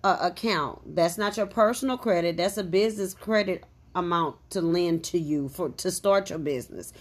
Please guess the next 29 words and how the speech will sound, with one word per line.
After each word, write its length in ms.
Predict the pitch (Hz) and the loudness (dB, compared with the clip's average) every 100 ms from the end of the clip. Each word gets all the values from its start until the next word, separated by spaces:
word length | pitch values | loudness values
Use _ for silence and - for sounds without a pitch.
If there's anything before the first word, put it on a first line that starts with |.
| - - | -20 -6
And 140 | 180 208 | 0 2
you 80 | 233 | 2
can 140 | 196 | 0
actually 380 | 202 226 214 190 | 0 0 0 0
get 260 | 180 202 | 2 2
more 500 | 165 165 165 175 240 | 2 -2 2 4 4
money 520 | 247 185 165 156 165 165 - - | 4 2 2 2 -2 -6 -20 -12
from 180 | 190 185 | -6 0
having 300 | 196 180 170 | 0 0 -2
a 80 | 160 | -2
business 760 | 156 208 240 208 185 175 - - - | 2 2 2 0 -2 -4 -8 -18 -20
credit 400 | - 254 269 233 | -4 0 0 0
line 300 | 170 170 175 | 0 0 0
than 160 | 180 185 | 0 0
you 80 | 185 | 0
can 260 | 220 208 202 160 | 0 0 -2 -4
on 180 | 202 220 | -2 -2
your 80 | 202 | 0
personal 420 | 233 254 262 175 | 4 2 2 -4
credit. 380 | 165 160 - - - _ _ - - _ _ _ _ _ - - - - | -2 -4 -4 -14 -20 _ _ -20 -20 _ _ _ _ _ -20 -20 -20 -4
You 100 | 185 | 2
know, 240 | 202 202 185 | 4 4 2
it's 200 | 214 214 | 0 -2
th-, 160 | - - | -6 2
those 380 | 202 247 262 | 4 4 2
classes 680 | - 240 214 233 233 190 180 | -2 0 2 0 -2 -6 -4
are 160 | 160 180 | -4 -4
very 460 | 165 196 208 190 | -2 -2 -2 -2
informative. 720 | 185 190 202 208 233 185 156 | -4 -4 -2 -2 -2 -2 -4